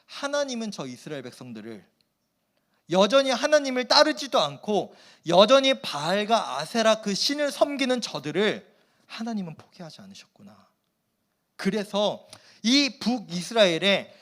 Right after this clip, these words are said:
새로운 왕을 세우고 저 악한 왕조를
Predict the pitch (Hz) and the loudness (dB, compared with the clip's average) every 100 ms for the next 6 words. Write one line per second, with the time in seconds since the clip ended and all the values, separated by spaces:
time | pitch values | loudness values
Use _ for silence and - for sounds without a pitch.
0 | _ - - 311 320 320 311 294 147 151 | _ -16 -2 0 4 4 2 -2 -2 0
1 | 185 240 240 254 262 196 170 208 151 - | 0 0 -2 -4 -4 -4 -2 -2 -2 -6
2 | - _ - 190 226 - 170 185 - 285 | -20 _ -4 0 0 0 -4 -4 0 -2
3 | 269 151 160 180 180 180 214 285 | 0 -2 -2 -2 -4 0 2 0